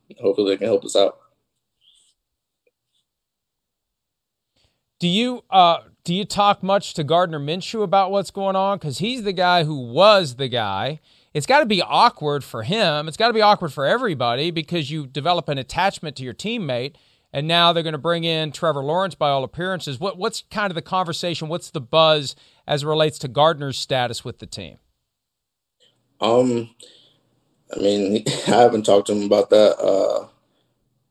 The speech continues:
Speaker 1: he seems normal to me. Uh, we, I actually saw him yesterday and seemed pretty,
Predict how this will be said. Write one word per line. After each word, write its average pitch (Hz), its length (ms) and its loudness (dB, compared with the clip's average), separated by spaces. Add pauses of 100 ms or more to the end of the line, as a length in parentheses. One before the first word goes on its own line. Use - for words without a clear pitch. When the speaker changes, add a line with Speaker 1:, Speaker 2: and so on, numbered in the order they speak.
(200)
Speaker 1:
he 101 200 -6
seems 123 480 0
normal 123 280 8
to 113 80 4
me. 123 400 4 (460)
Uh, 101 160 6
we, 117 540 2
I 107 120 4
actually 113 240 0
saw 110 260 2
him 107 280 -2
yesterday 110 540 4 (180)
and 104 440 -2
seemed 107 280 -4
pretty, 104 320 -2